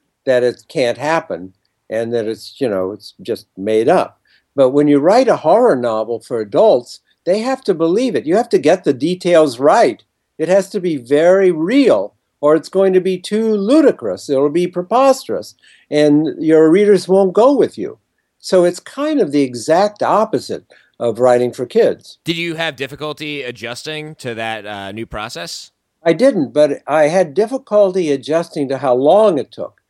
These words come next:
Speaker 1: 'cause I'm used to, you know, writing the kids' books very quickly. And I spent five months on Red Rain,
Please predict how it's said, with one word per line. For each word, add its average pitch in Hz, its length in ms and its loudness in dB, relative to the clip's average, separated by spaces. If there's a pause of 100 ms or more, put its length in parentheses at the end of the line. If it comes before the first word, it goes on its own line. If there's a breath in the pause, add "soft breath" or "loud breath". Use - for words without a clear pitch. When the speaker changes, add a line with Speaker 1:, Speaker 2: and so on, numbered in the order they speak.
(260)
Speaker 1:
'cause 139 180 -10
I'm 139 180 -2
used 185 200 -6
to, 123 120 -4
you 156 100 -8
know, 139 60 0
writing 123 420 2
the 107 80 -12
kids' 143 240 -6
books - 280 -12
very 120 260 0
quickly. 127 500 -6 (380)
And 123 140 -2
I 135 80 2
spent 156 340 -2
five 135 360 2
months 135 360 0
on 104 220 -8
Red 107 240 -8
Rain, 107 340 -6